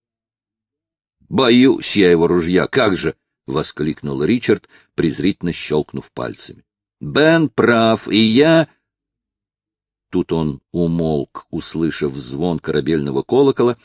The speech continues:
который, несмотря на своё плебейское происхождение, имел честь висеть под шпилем Академии и бойким дребезжанием возвещал теперь о том,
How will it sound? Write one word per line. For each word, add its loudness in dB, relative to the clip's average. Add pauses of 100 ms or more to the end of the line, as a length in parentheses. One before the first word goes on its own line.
(200)
который, 4
несмотря 0
на -2
своё 2
плебейское -2
происхождение, 0
имел 0
честь -2
висеть 0
под -2
шпилем -2
Академии -2 (340)
и 2
бойким 2
дребезжанием 0
возвещал -2
теперь -4
о 0
том, 0